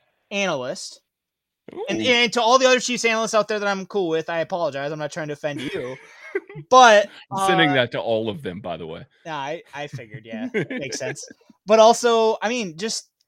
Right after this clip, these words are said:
Speaker 1: yeah, I, I just, I don't even know. It's just, that's kinda where it's
Speaker 2: Mm-hmm.
Speaker 1: at. Um, so
Speaker 2: Well, I
Speaker 1: thank you.
Speaker 2: appreciate that.
Speaker 1: Yeah, thank you for joining me.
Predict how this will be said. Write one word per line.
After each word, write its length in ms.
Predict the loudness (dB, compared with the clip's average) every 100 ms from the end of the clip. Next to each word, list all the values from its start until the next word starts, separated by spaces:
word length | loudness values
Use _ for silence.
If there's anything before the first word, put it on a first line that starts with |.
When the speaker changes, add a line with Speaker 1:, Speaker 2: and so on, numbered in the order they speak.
| _ _ _ _ _ _ _ _ -8
Speaker 1:
yeah, 360 | -2 -2 -4 -2
I, 180 | -2 0
I 100 | -4
just, 300 | -4 -8 -12 _ _ _ _ _ _ _ _ -4
I 80 | -2
don't 100 | -2
even 180 | -2
know. 180 | -2 -4 -8 _
It's 180 | -10 -8
just, 200 | -8 -6
that's 180 | -6
kinda 220 | -4 -4 -4
where 120 | -4
it's 120 | -2
Speaker 2:
Mm-hmm. 260 | -4 -4 -12 _ _ _ -8
Speaker 1:
at. 40 |
Um, 520 | -6 -4 -6 -8 -14 -10
so 160 | -6
Speaker 2:
Well, 80 | -6
I 20 |
Speaker 1:
thank 240 | -2 -4 0
you. 140 | 0
Speaker 2:
appreciate 200 | -2 -6 -4
that. 40 |
Speaker 1:
Yeah, 320 | 0 0 -2
thank 260 | -6 -10 -8
you 60 |
for 120 | -10 -6
joining 280 | -6 -6
me. 220 | -8 -12